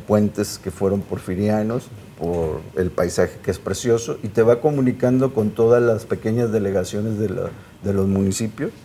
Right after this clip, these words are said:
y que también estamos en proceso de conectar el centro universitario de Cutvalles para que tanto los alumnos, que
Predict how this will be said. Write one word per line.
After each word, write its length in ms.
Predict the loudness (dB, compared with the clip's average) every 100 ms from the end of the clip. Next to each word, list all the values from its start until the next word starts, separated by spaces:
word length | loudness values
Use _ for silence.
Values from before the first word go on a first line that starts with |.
| -20 -20 -20 -8
y 100 | -2
que 120 | 0
también 580 | 4 4 6 6 6 4 0
estamos 560 | -2 4 4 4 2
en 100 | 0
proceso 480 | 2 0 0 0 2
de 80 | 2
conectar 480 | 2 0 0 2 2
el 120 | 0
centro 280 | -2 -2 -2
universitario 680 | -2 -2 -4 0 2 4 2
de 60 |
Cutvalles 600 | 0 -4 -2 -2 -2 -6
para 280 | -4 0 0
que 220 | 0 -4
tanto 400 | 0 0 2 0
los 200 | 0 2
alumnos, 500 | 2 0 -2 -2 -4 -2
que 240 | -2 -2